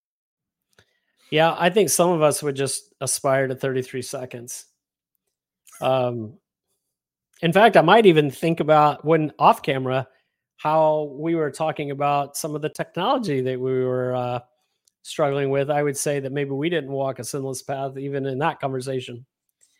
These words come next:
So let me steer us back to Black liberation theology. The reason I wanted to set that baseline, Sean, is because the movement of Jeremiah Wright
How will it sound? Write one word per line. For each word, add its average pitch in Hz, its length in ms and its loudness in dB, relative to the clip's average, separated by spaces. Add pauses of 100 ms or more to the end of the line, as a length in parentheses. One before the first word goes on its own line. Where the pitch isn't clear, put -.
(520)
So 185 280 8
let 175 160 4
me 226 60 6
steer 220 180 4
us 175 100 6
back 175 220 8
to 165 60 -2
Black 147 400 2
liberation 139 500 -2
theology. 131 500 -2
The 139 140 -2
reason 220 260 2
I 190 80 4
wanted 160 320 0
to 139 80 -4
set 156 340 0
that 131 240 0
baseline, 127 560 -8
Sean, 120 460 -14 (640)
is 151 160 -4
because 165 400 0
the 151 80 0
movement 165 480 0
of 180 60 -2
Jeremiah 165 500 0
Wright 123 460 -4